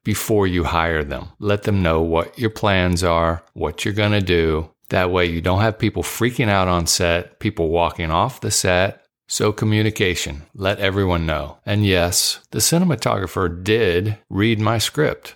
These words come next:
Remember, he read the script and agreed to do the movie. So what was he thinking? He saw that there were guns. He saw that there was a gunshot.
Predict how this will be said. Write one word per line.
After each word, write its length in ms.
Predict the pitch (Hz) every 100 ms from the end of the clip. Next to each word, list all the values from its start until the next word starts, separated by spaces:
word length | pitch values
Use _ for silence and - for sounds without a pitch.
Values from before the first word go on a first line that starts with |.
| -
Remember, 640 | 87 85 92 107 156 156
he 160 | - 90
read 260 | 95 139
the 100 | 147
script 420 | 98 - 87 95 -
and 160 | 85
agreed 360 | 82 87 90 85
to 80 | 90
do 180 | 87 85
the 80 | 87
movie. 520 | 95 117 82 67 - -
So 1000 | - 92 107 104 104 104 104 104 98 87 -
what 240 | - 110 147
was 140 | 139
he 100 | 135
thinking? 460 | - 127 127 71 - -
He 160 | 104
saw 360 | 95 139 156 127
that 120 | 104
there 140 | 104
were 100 | 95
guns. 560 | 87 95 82 78 95 107
He 140 | 107
saw 320 | 92 117 117 117
that 140 | 95
there 120 | 104
was 160 | 95 90
a 60 |
gunshot. 880 | 87 95 90 82 - 104 82 101 -